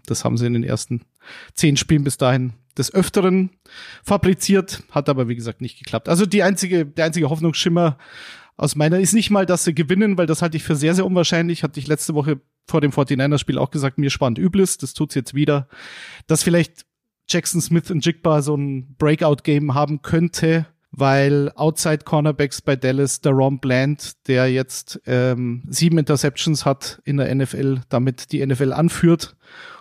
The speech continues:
und fünfmal, äh, Pick Six <laughs> fabriziert hat.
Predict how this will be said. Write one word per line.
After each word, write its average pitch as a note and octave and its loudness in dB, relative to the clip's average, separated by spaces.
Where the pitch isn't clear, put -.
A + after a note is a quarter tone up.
und C#3+ -2
fünfmal, C#3 0
äh, B2+ -4
Pick - -4
Six - -2
<laughs> - -
fabriziert - 0
hat. F3 -4